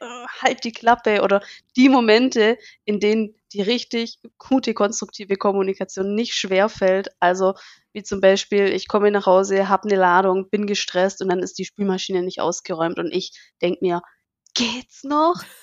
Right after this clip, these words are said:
Und genau in solchen Momenten wollen wir ja, sollten wir anders kommunizieren, wie wir es tun, denn diese, diese Situationen sind das, was dann eine Beziehung eben langfristig möglicherweise auch schadet. Ähm, das heißt,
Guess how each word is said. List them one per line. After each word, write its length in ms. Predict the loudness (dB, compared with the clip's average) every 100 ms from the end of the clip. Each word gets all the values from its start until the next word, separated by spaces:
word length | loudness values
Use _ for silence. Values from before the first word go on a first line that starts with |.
| -20 -4 -2
Und 140 | 0
genau 360 | 2 4 6 6
in 140 | 4
solchen 220 | 2 4
Momenten 640 | 2 4 2 0 -8 -10 _
wollen 400 | 4 6 4 2
wir 180 | 4 4
ja, 360 | 6 6 4 0
sollten 400 | -4 4 4 4
wir 320 | 4 4 4 -2 0
anders 360 | 2 2 0
kommunizieren, 600 | -2 0 0 -2 -4 -4 -2
wie 160 | 0
wir 80 | -2
es 160 | -2 -2
tun, 360 | 2 2 0 -4 -18 -18
denn 220 | -4 -2
diese, 320 | -2 0 -2 -4 _ _ _ _ _
diese 320 | -4 2 2
Situationen 560 | 2 0 -2 0 0 0
sind 200 | 0 2
das, 220 | 0 0
was 120 | -6
dann 220 | -4 -2 -2
eine 200 | -2 -4 -10
Beziehung 280 | -8 -4
eben 140 | -2 0
langfristig 520 | -2 -2 -10 -12 -10
möglicherweise 580 | -6 -4 -2 -2 0 -2
auch 80 | -2
schadet. 480 | 0 2 0 -4 -14 _ _ -4
Ähm, 140 | -4
das 120 | -2
heißt, 180 | -4